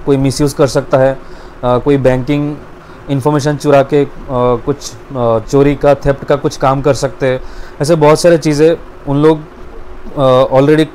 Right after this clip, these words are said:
कर रहे हैं। तो ये चीज़ हम लोग नहीं जानते, हम लोग वैसे ही अलाउ कर देते हैं जो भी application कुछ भी पूछते हैं। तो अभी भारत सरकार के साथ जो भी technical team जुड़ा हुआ है, वो technical team ऐसा सब कुछ देख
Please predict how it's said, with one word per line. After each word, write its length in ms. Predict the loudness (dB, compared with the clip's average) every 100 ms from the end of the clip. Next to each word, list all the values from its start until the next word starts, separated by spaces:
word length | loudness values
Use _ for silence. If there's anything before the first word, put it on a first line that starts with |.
| -18 -2
कर 140 | 2 4
रहे 200 | 4 2
हैं। 120 | 0 -6 -2
तो 300 | 0 0 -6 -16 -18 -16 -2
ये 120 | 0
चीज़ 320 | 2 0 -2 -8 -10 -4
हम 120 | 2
लोग 200 | 2 0 -6 -8
नहीं 180 | -2 2
जानते, 280 | 2 2 2
हम 140 | 0
लोग 200 | 0 -2 -4 -12 -14 -16 -16 -4
वैसे 280 | -4 0 -2
ही 60 |
अलाउ 300 | 0 2 2
कर 160 | 2 2
देते 180 | 2 0
हैं 80 | 0
जो 100 | 2
भी 80 |
application 380 | 2 0 -2 -2
कुछ 160 | -2 -2
भी 120 | -2
पूछते 340 | -2 -4 -2
हैं। 80 | -4 -4 -20 -20 -20 -18 -18 -16 -2
तो 300 | 2 4 2 0
अभी 200 | 0 0
भारत 280 | 2 2
सरकार 400 | 2 0 2 2
के 120 | 2 0
साथ 200 | 2 2
जो 180 | 0
भी 340 | 0 0 -2 -8 -14 -20 -12 -2
technical 360 | -2 0 0 0
team 200 | -2 0
जुड़ा 180 | 2
हुआ 260 | 4 4 4
है, 120 | 2
वो 160 | 0 0
technical 460 | -2 -2 -2 0
team 280 | 0 -4 -4 -10 -16 -10
ऐसा 240 | -2 -2
सब 260 | -2 -8 -4
कुछ 120 | -4
देख 240 | 0 0